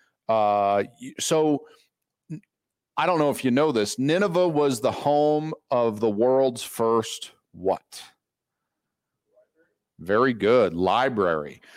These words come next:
Yep. And when, and it was, it was a private library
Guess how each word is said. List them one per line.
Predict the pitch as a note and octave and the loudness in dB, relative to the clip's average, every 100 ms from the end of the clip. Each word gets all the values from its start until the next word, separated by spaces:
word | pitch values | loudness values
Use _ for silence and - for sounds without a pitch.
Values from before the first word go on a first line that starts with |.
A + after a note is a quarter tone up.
| - - - - _ _ _ | -20 -20 -20 -20 _ _ _
Yep. | A#2+ E3 - _ | -2 -2 -6 _
And | D3+ D3 C#3+ | 0 0 2
when, | C#3 C#3 C#3 C#3 C3+ - _ | 2 2 2 2 0 -2 _
and | E3+ E3 | 0 2
it | E3 | 2
was, | D3+ - | 2 0
it | E3+ | 0
was | D#3 | 2
a | C#3 | 2
private | C3+ - B2+ D#3 G3 F#3+ | 0 0 0 2 0 2
library | D3+ B2 A2+ A2 G#2+ A2 C3 | 2 2 2 2 2 2 0